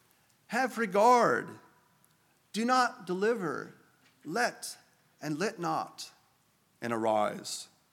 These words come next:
In the Hebrew, half of the verbs are imperative in form and thus imply the psalmist is actually commanding God. He's saying this is a necessity. But what would give the psalmist such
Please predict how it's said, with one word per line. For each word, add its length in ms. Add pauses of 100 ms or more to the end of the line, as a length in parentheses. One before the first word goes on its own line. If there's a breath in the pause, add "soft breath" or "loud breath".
(1400)
In 100
the 60
Hebrew, 360
half 300
of 80
the 80
verbs 420
are 120
imperative 500
in 100
form 380
and 100
thus 220
imply 320
the 80
psalmist 500
is 240
actually 540
commanding 720
God. 260
He's 160
saying 240
this 200
is 120
a 80
necessity. 880 (1120 loud breath)
But 140
what 180
would 140
give 160
the 80
psalmist 480
such 200